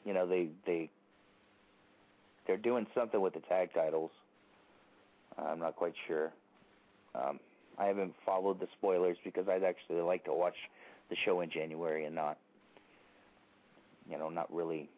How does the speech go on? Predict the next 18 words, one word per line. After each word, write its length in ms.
know 160
what's 160
going 280
on. 260
But, 180
uh, 220
well, 180
it 60
looks 220
like 280
the 100
Heartthrobs 560
are 60
not 260
gonna 200
be 100
calling 380
in, 180